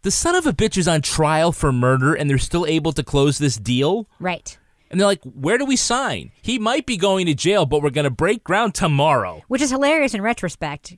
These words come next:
Speaker 2: 'cause there still no, is no Giant stadium in Manhattan. <laughs> And it's twenty eighteen. <laughs>
Speaker 1: I think, Aaron, that's probably the last, uh, loose end,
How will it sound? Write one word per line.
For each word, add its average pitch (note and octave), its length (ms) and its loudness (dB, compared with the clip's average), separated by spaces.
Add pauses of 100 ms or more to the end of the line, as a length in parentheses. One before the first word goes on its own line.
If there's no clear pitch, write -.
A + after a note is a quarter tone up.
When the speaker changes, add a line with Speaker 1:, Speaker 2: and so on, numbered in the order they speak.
Speaker 2:
'cause - 80 -8
there A#3 100 0
still C4+ 220 0
no, A3 180 0
is F#3 200 -4
no F#3 180 -2
Giant F3+ 460 -6
stadium F3+ 500 -4
in D3 80 -10
Manhattan. G#3+ 880 -2
<laughs> - 40 -8 (640)
And D4+ 100 2
it's D4+ 200 0
twenty C4+ 480 0
eighteen. A3 680 -4 (540)
<laughs> - 520 -12
Speaker 1:
I A3 140 0
think, A3+ 380 -4
Aaron, F#3 260 0
that's F3+ 160 0
probably F3 300 2
the C#3+ 160 0
last, C#3 560 0 (120)
uh, A2+ 200 -2
loose C#3+ 360 0
end, F#2+ 440 -4